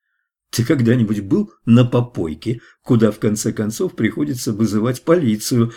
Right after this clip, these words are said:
а потом кто-нибудь из участников обязательно разводится? Ну, был. По сравнению с нашей церемонией, это воскресная школа. Ты был женат? Нет. После церемонии можешь считать, что был.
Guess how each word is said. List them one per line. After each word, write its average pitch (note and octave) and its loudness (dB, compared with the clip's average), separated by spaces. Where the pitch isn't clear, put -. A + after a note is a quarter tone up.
а C3 2
потом D3+ 2
кто-нибудь G2 -2
из E3 0
участников A2+ -4
обязательно F3+ 0
разводится? A2 0
Ну, D#2+ -6
был. G#2 -2
По B2+ 4
сравнению B2 2
с A#2+ -8
нашей C#3+ -4
церемонией, F2 -6
это A#2 -6
воскресная C3+ -2
школа. - -12
Ты F3 6
был A3 2
женат? F2 -4
Нет. D#2 -12
После D3 2
церемонии E3 0
можешь F3+ -6
считать, F3 -2
что F3 -2
был. D3+ 0